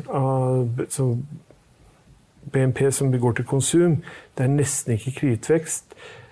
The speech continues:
Eh, boligomsetningen er ned tjue prosent. Eh, hyttemarkedet har stoppet opp,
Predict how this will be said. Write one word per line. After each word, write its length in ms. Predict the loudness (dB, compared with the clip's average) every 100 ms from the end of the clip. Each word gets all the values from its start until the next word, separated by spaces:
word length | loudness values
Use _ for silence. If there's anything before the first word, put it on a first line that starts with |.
| _ -2
Eh, 160 | 0
boligomsetningen 960 | 0 2 2 2 2 0 0 -2 0 2
er 80 | 2
ned 100 | 0
tjue 380 | 0 0 0 0
prosent. 640 | -2 -2 2 2 0 -4 -16 -20 -20 -20 -14 -4
Eh, 300 | 0 2 0 0
hyttemarkedet 840 | -2 -2 -2 0 2 2 0 0
har 100 | 0
stoppet 380 | 0 -2 0 2
opp, 300 | 2 0